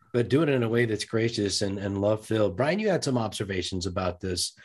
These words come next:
whole thing as far as just the nature of enemies. What was, uh, what was your takeaway there?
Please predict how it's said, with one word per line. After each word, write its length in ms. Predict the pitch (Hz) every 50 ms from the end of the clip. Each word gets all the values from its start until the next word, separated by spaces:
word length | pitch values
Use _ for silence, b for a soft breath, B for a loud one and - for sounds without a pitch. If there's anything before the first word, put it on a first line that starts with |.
| B B B B B B B
whole 240 | - - 120 113 107
thing 280 | 104 - 117 107 101 95
as 120 | 90 87 -
far 320 | - - 107 104 101 95
as 80 | 92 90
just 180 | 101 95 -
the 80 | - 85
nature 380 | 87 92 101 104 - 104 95 92
of 100 | 90 87
enemies. 520 | 90 92 104 98 95 87 85 85 80 - 98
What 160 | 107 110 95
was, 300 | 104 101 98 92 - 107
uh, 240 | 101 95 92 92 90 87 b b b
what 80 | 117 113
was 180 | 107 98 90
your 100 | 101 101 87
takeaway 540 | - - 101 92 - 95 98 95 92 90
there? 360 | 90 98 98 95 90 87 87